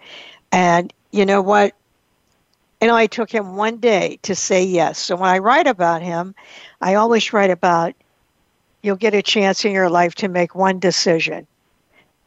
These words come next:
You know, when I'm in Kazakhstan speaking, I'm always thinking, "Bill Lowry would never think that." You're that person, Jonathan.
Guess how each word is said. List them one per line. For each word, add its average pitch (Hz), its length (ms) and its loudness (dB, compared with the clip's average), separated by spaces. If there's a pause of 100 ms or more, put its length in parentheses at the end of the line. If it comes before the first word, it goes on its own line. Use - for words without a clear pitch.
(320)
You 190 140 0
know, 165 160 -2
when 180 220 0
I'm 214 160 2
in 196 160 0
Kazakhstan 180 1040 0
speaking, 185 600 -4
I'm 185 140 -2
always 180 380 2
thinking, 185 440 -2
"Bill 185 340 2
Lowry 180 380 2
would 175 200 -8
never 175 260 -4
think 160 300 -14
that." 165 260 -4 (360)
You're 269 300 4
that 196 260 2
person, 165 480 -8
Jonathan. 170 640 -8